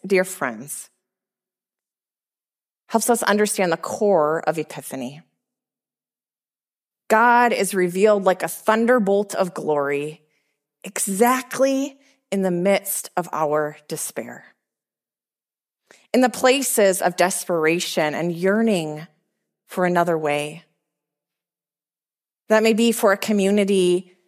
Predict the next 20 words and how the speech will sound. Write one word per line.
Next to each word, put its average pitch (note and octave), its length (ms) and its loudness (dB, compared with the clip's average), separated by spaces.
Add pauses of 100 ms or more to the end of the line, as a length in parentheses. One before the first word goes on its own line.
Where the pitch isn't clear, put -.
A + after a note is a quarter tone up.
(120)
of - 200 -6
people A3 380 -2
in F3+ 280 0
miserable G3 460 0
circumstances, D3 1300 -10 (500)
like - 180 0
in F3+ 80 2
the E3+ 80 0
context - 680 -4
of E3+ 100 -4
the E3 80 -2
prophet D#3 500 -4
Isaiah, C#3 600 -8 (2250)
or A3 80 2
for B3 180 4
our - 120 0
own A#3+ 240 4
sense - 640 0
of E3 180 -4
grief F#3+ 640 -4